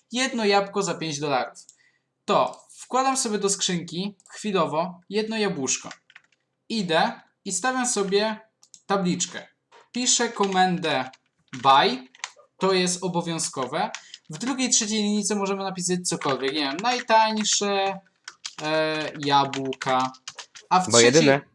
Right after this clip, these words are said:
Speaker 1: a w czwartej linijce musimy napisać cenę, c-, zaczynając oczywiście od dolarka,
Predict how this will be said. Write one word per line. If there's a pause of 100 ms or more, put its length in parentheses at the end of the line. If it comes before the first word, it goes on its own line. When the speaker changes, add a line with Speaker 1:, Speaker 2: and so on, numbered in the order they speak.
(100)
Speaker 1:
a
w
czwartej
linijce
musimy
napisać
cenę, (160)
c-, (140)
zaczynając
oczywiście
od (120)
dolarka,